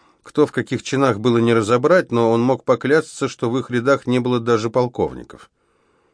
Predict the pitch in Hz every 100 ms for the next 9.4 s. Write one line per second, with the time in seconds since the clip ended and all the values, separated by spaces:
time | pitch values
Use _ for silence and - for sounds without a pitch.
0 | _ _ _ _ _ 95 110 143 190 139
1 | 98 113 135 165 127 98 90 113 151 135
2 | 120 107 92 101 120 - 139 131 - 107
3 | 95 107 107 147 143 101 90 131 117 113
4 | 107 110 113 120 117 - - 104 67 -
5 | _ _ _ _ _ _ _ _ _ -
6 | - 180 127 - 110 95 104 101 98 95
7 | 98 98 98 92 - 98 90 139 143 110
8 | 95 - 95 95 92 - 95 - 95 85
9 | 127 117 107 92